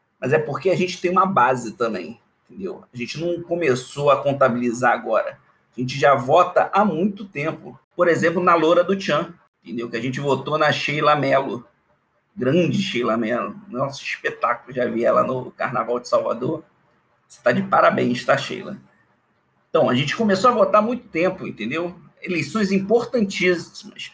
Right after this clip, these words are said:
Por exemplo, o programa Você Decide. Ó, quem não lembra? Os americanos votam pelo correio, numa tendência retrô, né, meio vintage.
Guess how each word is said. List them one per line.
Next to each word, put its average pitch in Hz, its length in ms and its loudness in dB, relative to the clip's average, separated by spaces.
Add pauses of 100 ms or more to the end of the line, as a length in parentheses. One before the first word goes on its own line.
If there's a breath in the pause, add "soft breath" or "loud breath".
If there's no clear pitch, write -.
(160 loud breath)
Por 185 140 2
exemplo, 190 320 2
o - 20 -6
programa 190 480 4
Você 185 320 0
Decide. 131 640 -2
Ó, 123 240 0 (140)
quem 147 120 -10
não 139 120 -4
lembra? 107 340 -6 (720)
Os 127 140 -4
americanos 151 600 0
votam 139 380 2
pelo 143 240 -4
correio, 143 520 -2
numa 131 200 2
tendência 120 560 -4
retrô, 127 520 -6
né, 123 200 -4
meio 123 300 -2
vintage. 165 640 -8